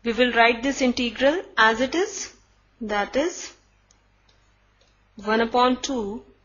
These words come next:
integral from one to two e raised to the power two x upon x square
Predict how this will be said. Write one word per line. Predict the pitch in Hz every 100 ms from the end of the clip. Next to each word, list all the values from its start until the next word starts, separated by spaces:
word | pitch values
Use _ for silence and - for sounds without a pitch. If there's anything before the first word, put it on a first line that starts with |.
| _ _ _ _
integral | - 220 220 226 214 247 302 440 - _ _ _
from | _ - 226 247 370 - 262 -
one | 202 226 262
to | 294
two | 285 277 202 170 - _ _ _ _
e | 240 254 285
raised | 269 269
to | 277
the | 254
power | 262 254 262 262 -
two | 202 220
x | 247 170 - - - _ _ _ _ _ _
upon | 202 - 220 277
x | 285 208 -
square | - - 196 165